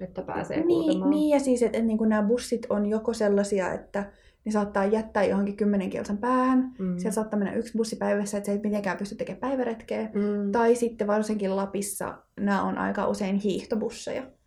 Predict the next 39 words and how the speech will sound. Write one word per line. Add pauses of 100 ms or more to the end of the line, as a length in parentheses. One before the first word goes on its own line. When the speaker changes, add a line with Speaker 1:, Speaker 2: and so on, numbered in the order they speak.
(360)
Speaker 1:
Joo,
nimenomaan,
joo.
Speaker 2:
Mikä
sit
tarkoittaa,
että
ne
pysähtyy
siellä,
missä
on
hotelleja, (200)
Speaker 1:
Mm. (160)
Speaker 2:
ja (640)
ne
toimii
lähinnä
talvisin,
ja
kesällä (120)
saattaa
olla
se
yksi
vuoro
päivässä. (140)
Speaker 1:
Joo, (360)
ja
sit
just,
jos
et
sä
mene
rengasreittiin,
et
sulla
on